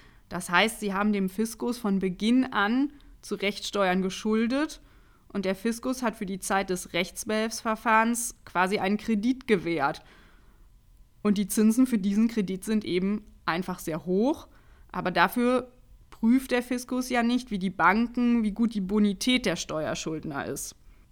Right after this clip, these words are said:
Um aber auch noch mal zu dem Prüfungsschema zurückzukommen, was ich eben erwähnt habe, in diese Verhältnismäßigkeitsprüfung, auf die der Kläger mit seiner Argumentation angespielt hat,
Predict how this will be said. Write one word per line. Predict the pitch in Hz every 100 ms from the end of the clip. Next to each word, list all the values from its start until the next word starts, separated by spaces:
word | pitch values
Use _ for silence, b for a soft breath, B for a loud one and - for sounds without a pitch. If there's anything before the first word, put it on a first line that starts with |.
| -
Um | 214
aber | 196 202 202
auch | 196
noch | 220 202
mal | 208 208
zu | 214
dem | 185
Prüfungsschema | - 247 254 285 277 269 262 262
zurückzukommen, | 269 247 254 - 233 247 226
was | 226 226
ich | 214
eben | 220 214
erwähnt | 202 196 208 214 214
habe, | 202 208 208 208 - - - - - - - -
in | 185 190
diese | 190 185
Verhältnismäßigkeitsprüfung, | 185 151 208 262 262 202 190 185 190 190 180 - 180 175 - 196 180 180
auf | 180 -
die | 185
der | 180
Kläger | - 208 233 220
mit | 190 180
seiner | 190 220 208
Argumentation | 190 196 202 202 196 190 196 180
angespielt | 202 240 208 - 196 202
hat, | 214